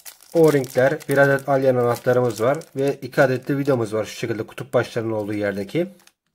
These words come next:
Şöyle. Normal Drav'dan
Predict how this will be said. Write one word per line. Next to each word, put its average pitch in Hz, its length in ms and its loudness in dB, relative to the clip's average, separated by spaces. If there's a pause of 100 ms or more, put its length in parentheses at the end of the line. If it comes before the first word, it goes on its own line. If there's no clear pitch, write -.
(460)
Şöyle. 110 520 -8 (2000)
Normal 165 440 4 (500)
Drav'dan 156 540 6